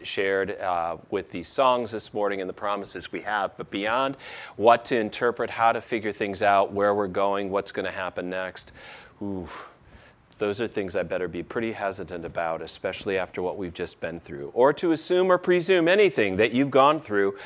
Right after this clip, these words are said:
or how you're feeling this morning. And for those who are going to watch this afterwards, I mean, we can't live stream right now, but you could, um, whoever might be watching during the week this message,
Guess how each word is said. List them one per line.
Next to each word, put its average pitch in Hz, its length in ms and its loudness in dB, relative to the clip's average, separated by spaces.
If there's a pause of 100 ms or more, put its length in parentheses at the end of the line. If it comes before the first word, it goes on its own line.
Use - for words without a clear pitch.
(120)
or 110 100 4
how 123 180 6
you're 123 180 4
feeling 135 380 2
this 95 200 -4
morning. 120 420 2 (280)
And 117 140 -4
for 131 100 4
those 139 380 6
who 139 80 4
are 123 100 6
going 131 200 4
to 117 60 4
watch 120 380 6
this 135 200 -2
afterwards, 107 760 2
I 117 80 0
mean, 107 160 -2
we 104 100 -4
can't 135 320 -2
live 120 320 4
stream 123 460 0
right 90 220 -4
now, 90 320 -6 (320)
but 107 180 2
you 117 160 0
could, 135 500 2 (320)
um, 101 340 0 (180)
whoever 127 340 8
might 113 240 2
be 120 80 0
watching 107 480 4
during 101 240 0
the 98 80 -2
week 120 320 0
this 95 240 -6
message, 107 560 -2